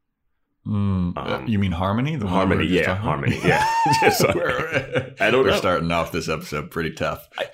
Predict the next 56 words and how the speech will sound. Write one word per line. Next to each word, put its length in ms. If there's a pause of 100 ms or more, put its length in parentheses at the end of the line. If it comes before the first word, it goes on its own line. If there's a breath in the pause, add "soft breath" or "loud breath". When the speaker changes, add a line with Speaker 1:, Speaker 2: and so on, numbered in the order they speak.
(140)
Speaker 2:
why 200
would, 380 (100)
I 100
don't 160
know. 320 (280)
Did, 240
when 180
did 160
they 160
call 300
her 140
Harmony? 560 (500 loud breath)
Speaker 1:
Yeah, 160
I 20
don't 160
remember 1080
hearing 300
their 80
name. 180
Speaker 2:
I 80
Speaker 1:
If 60
Speaker 2:
feel 80
Speaker 1:
it, 40
Speaker 2:
like 140
Speaker 1:
if 20
it 20
Speaker 2:
that's, 240
Speaker 1:
was, 160
it 40
was 100
Speaker 2:
uh, 80
Speaker 1:
kinda 120
Speaker 2:
lis-, 120
Speaker 1:
like 100
an 80
offhand 180
Speaker 2:
listeners 520
in 100
Speaker 1:
thing. 60
Speaker 2:
Discord 720
that 120
just, 240
like, 280
you 80
know, 80
have 120
seen 360
the 80
show 320
multiple 420
times. 500 (400)
Speaker 1:
Yeah. 240 (260)
Speaker 2:
Yeah. 160 (1040 loud breath)
Speaker 1:
I 100
will 200
say, 640